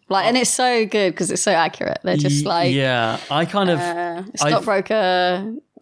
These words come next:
Speaker 1: life, living it, living it large, living it on the edge, like, just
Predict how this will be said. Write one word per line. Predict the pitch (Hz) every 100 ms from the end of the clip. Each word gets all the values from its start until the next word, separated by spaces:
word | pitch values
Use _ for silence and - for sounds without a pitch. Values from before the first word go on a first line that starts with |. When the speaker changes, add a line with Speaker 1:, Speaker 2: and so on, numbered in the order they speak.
| -
Speaker 1:
life, | 180 175 180 185
living | 220 233 233
it, | 214 202 -
living | 220 214 208
it |
large, | 185 190 190 190
living | 196
it | 190
on | 180
the | 180
edge, | 180 180 180 - -
like, | 165 160 160 - - - _ _ -
just | 190